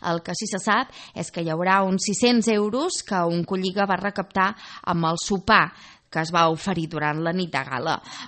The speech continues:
Els organitzadors han explicat que enguany hi ha hagut menys públic que en altres edicions. En tot cas, els assistents van poder gaudir de l'actuació de l'orquestra Girasol, Marlai i de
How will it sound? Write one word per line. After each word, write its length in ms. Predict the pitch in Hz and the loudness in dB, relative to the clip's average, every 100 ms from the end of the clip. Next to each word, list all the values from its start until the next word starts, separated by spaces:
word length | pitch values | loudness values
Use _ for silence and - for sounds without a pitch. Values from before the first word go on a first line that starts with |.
| 185 | -2
Els 140 | 170 180 | -2 -2
organitzadors 500 | 175 170 170 175 170 | -4 -4 -4 -4 -4
han 80 | 160 | -6
explicat 500 | - - 196 269 - | -8 -8 -2 -2 -4
que 80 | 175 | -8
enguany 520 | 170 202 247 320 294 | -4 0 0 0 -2
hi 60 | 185 | -4
ha 60 | |
hagut 160 | 175 180 | -6 -6
menys 280 | 156 156 - - | -4 -6 -8 -6
públic 460 | 285 262 277 190 - | -4 -2 -4 -4 -6
que 80 | |
en 80 | 175 | -6
altres 320 | 175 170 160 156 | -6 -6 -8 -10
edicions. 680 | 160 147 - 269 359 359 226 | -10 -8 -2 0 0 -2 -4
En 80 | |
tot 180 | 175 180 - | -2 -4 0
cas, 280 | 214 247 - - - - | 0 0 -8 -20 -12 -6
els 160 | 165 165 | -4 -6
assistents 540 | - - 233 262 - - - - | -10 -6 -4 -4 -8 -16 -14 -6
van 160 | 165 | -6
poder 220 | 180 175 165 | -4 -4 -2
gaudir 240 | 165 185 | -4 -4
de 80 | 180 | -4
l'actuació 420 | 165 170 175 214 | -6 -6 -6 -4
de 100 | 196 180 | -4 -6
l'orquestra 500 | 170 214 - 208 - | -6 -8 -4 -4 -4
Girasol, 680 | 180 190 175 - 240 240 302 - - - | -6 -4 -4 -2 0 2 -2 -10 -18 -10
Marlai 520 | 160 156 202 285 381 - - - 180 | -8 -4 -2 -2 -4 -10 -20 -12 -6
i 80 | |
de 120 | 165 | -4